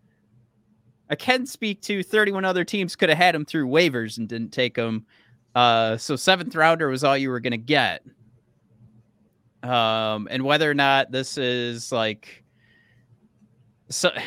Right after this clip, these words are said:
again, I, I, we, we can't speak to exactly what was going on. Yzerman seemed really frustrated.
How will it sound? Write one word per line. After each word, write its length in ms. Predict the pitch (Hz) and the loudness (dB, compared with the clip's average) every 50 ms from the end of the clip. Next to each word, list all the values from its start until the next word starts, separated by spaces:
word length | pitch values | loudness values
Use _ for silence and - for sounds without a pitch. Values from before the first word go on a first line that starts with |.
| - - - | -12 -10 -10
again, 360 | 135 - 147 117 95 92 - | -4 0 0 0 0 -2 -4
I, 180 | - 120 139 143 - | -2 -2 -2 0 0
I, 180 | - 135 147 135 - - - - | 0 -2 -2 -2 -4 -10 -16 -16
we, 80 | 147 - - - - - - - - | -14 -14 -14 -14 -14 -16 -18 -16 -16
we 80 | 135 | -16
can't 280 | - - 208 180 127 - | -4 -2 0 0 0 -2
speak 280 | - - 175 170 156 - | -2 0 0 0 0 0
to 100 | 165 143 | -2 -2
exactly 420 | 123 120 135 123 120 - - 147 | 0 2 2 2 2 2 2 0
what 80 | 143 143 | -2 -2
was 140 | 131 131 - | -2 -2 0
going 260 | 160 147 143 139 139 | 2 2 4 2 2
on. 240 | 139 139 139 139 135 | 2 2 0 0 0
Yzerman 500 | - 127 143 156 - - 156 147 143 139 | 2 2 2 2 2 0 -4 -4 -4 -4
seemed 260 | - 160 143 135 131 | -4 -4 -4 -2 -2
really 220 | 135 135 135 131 | -2 -2 -2 -2
frustrated. 880 | 131 - 143 139 135 - - - 143 135 131 131 131 131 127 127 131 | -2 0 0 0 0 0 -4 -4 -2 0 0 2 2 0 0 0 -2